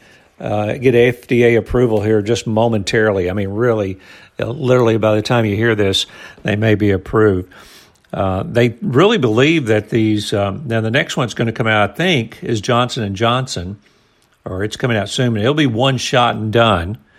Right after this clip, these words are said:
Um, you got Johnson and Johnson, Pfizer, Moderna, uh, and they all reported to be ninety-five percent effective.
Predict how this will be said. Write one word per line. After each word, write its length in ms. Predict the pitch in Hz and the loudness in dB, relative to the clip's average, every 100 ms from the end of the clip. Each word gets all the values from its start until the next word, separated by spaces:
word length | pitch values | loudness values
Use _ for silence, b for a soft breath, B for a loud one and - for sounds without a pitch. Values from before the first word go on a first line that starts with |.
| B B B B B B | B B B B B B
Um, 600 | - 101 101 98 95 170 269 | -2 0 2 0 -4 -10 -8
you 100 | 123 | -2
got 140 | 104 | -2
Johnson 400 | 95 131 135 131 | 2 2 2 0
and 60 | 113 | 0
Johnson, 420 | 117 117 120 120 | 2 2 2 -2
Pfizer, 480 | 107 110 120 113 117 | 2 2 4 2 2
Moderna, 760 | 110 95 104 117 123 127 131 - b b b b b b b b - | 0 0 2 4 4 2 0 -6 b b b b b b b b -2
uh, 40 | |
and 360 | 98 101 104 104 | 0 2 2 2
they 80 | 113 | 4
all 260 | 104 113 | 4 4
reported 500 | 113 113 - 110 107 | 4 0 0 2 2
to 40 | 101 | 2
be 140 | 107 | 0
ninety-five 540 | 104 104 110 - 104 | 2 2 0 2 0
percent 260 | 101 - 101 | 0 -4 -4
effective. 580 | 92 110 127 185 160 | -2 0 0 -2 -4